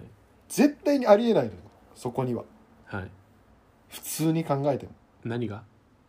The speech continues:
Speaker 1: だ-、マジで本当、え、なんでここにっていうことが、
Speaker 2: うん。
Speaker 1: すっごいたまにあるんだよ。
Speaker 2: だから何が？
Speaker 1: で、君とかももちろんあるよ。み-、みんなあると思う。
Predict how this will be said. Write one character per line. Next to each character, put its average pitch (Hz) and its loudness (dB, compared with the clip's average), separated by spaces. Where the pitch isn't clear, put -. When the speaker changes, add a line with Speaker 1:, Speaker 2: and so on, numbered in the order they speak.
Speaker 1:
だ-、 117 -8
マ 175 0
ジ 151 -8
で 110 -12
本 220 -8
当、 - -20
え、 139 -2
な 123 -6
ん 453 -4
で 117 -6
こ - -14
こ 120 -8
に 113 -8
っ - -10
て - -18
い 92 -12
う 87 -16
こ - -20
と 117 -12
が、 92 -16
Speaker 2:
う 113 -10
ん。 107 -14
Speaker 1:
す - -14
っ - -12
ご - 0
い 120 -4
た - -16
ま 113 -10
に 107 -10
あ 104 -12
る 107 -10
ん 95 -14
だ - -20
よ。 - -20
Speaker 2:
だ - -6
か - -4
ら 147 -6
何 - -10
が？ - 2
Speaker 1:
で、 185 8
君 170 6
と 285 -2
か 214 2
も 139 2
も 123 -4
ち 170 0
ろ 143 6
ん - 4
あ - 2
る 107 -4
よ。 101 -12
み-、 165 -2
み 190 -2
ん 233 0
な 240 0
あ 233 4
る 220 -2
と - -10
思 101 -12
う。 - -20